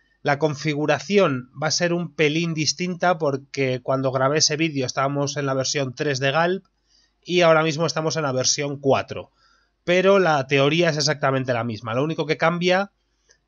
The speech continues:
es que este return no está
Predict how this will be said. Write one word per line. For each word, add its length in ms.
es 880
que 560
este 360
return 580
no 100
está 640